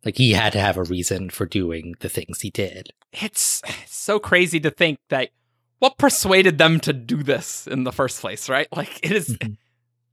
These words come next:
Speaker 2: that is crazy. Legit
Speaker 1: Yes, like,
Speaker 2: crazy.
Speaker 1: what could per-, yeah, what could persuade someone to turn against their god? Well, a lot of things, obviously,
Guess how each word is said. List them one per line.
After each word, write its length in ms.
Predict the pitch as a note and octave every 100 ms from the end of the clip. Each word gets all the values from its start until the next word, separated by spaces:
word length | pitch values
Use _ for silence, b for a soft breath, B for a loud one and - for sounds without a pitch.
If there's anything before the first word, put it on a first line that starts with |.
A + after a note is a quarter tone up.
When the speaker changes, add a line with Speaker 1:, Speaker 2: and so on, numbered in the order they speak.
| -
Speaker 2:
that 140 | G3 G#3
is 120 | F#3+
crazy. 460 | G#3+ D3 A#2 - -
Legit 220 | D3+ C#3+ A2+
Speaker 1:
Yes, 100 | E3
like, 120 | G2+
Speaker 2:
crazy. 420 | C3+ F#2+ - - _ _ -
Speaker 1:
what 320 | C3+ B2+ C3
could 180 | C#3+ G#2+
per-, 120 | - -
yeah, 240 | A#2+ E2+
what 200 | F#2 G2
could 160 | - A2+ _
persuade 420 | - G2+ - G2 -
someone 300 | G2 F#2+ F2+
to 80 | -
turn 200 | - G#2+
against 420 | F2 F#2 F2 - - - _ _ _ _
their 160 | - G2+
god? 400 | F#2 F2+ D#2 - - -
Well, 180 | A2+ F2 -
a 60 | C#3+
lot 220 | E3 C#3
of 60 | G2
things, 400 | G#2+ E2+ F#2 -
obviously, 460 | F#2 - - -